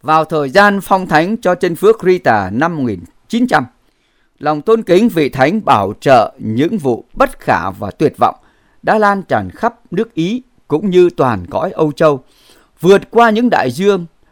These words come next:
Năm một nghìn chín trăm bốn mươi sáu, một ngôi thánh đường được xây dựng để tôn vinh thánh nữ tại Cassia và sau đó được nâng lên bậc vương cung thánh đường vào năm một nghìn chín trăm chín mươi lăm. Trong vương cung thánh đường nguy nga này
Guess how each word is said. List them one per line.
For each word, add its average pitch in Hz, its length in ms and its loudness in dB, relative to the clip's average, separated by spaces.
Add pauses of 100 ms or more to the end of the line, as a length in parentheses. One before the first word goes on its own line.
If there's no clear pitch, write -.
(180)
Năm 226 240 0
một 202 60 -4
nghìn 139 180 -2
chín 220 160 -4
trăm 208 260 -2
bốn 220 200 4
mươi 233 80 -2
sáu, 202 460 -2
một 117 220 -2
ngôi 185 260 0
thánh 190 220 -2
đường 120 360 -2
được 110 220 -4
xây 196 260 -6
dựng 120 260 -2
để 98 140 -12
tôn 196 340 0
vinh 175 280 -4
thánh 165 220 -4
nữ 143 260 0
tại - 200 -2 (100)
Cassia 170 480 -8 (680)
và 147 180 -2
sau 202 220 -4
đó 190 240 0
được 143 300 -8
nâng 202 260 2
lên 190 300 0
bậc 117 180 -4
vương 226 320 2
cung 220 260 0
thánh 196 200 -4
đường 127 280 -2
vào 107 160 -2
năm 143 360 -6
một - 80 -10
nghìn 92 160 -10
chín 214 200 -4
trăm 151 280 -2
chín 247 320 -4
mươi 190 80 -4
lăm. 131 160 -2 (880)
Trong 220 180 -4
vương 233 200 2
cung 226 280 0
thánh 196 220 0
đường 131 400 0 (180)
nguy 220 200 2
nga 196 200 2
này 127 260 -2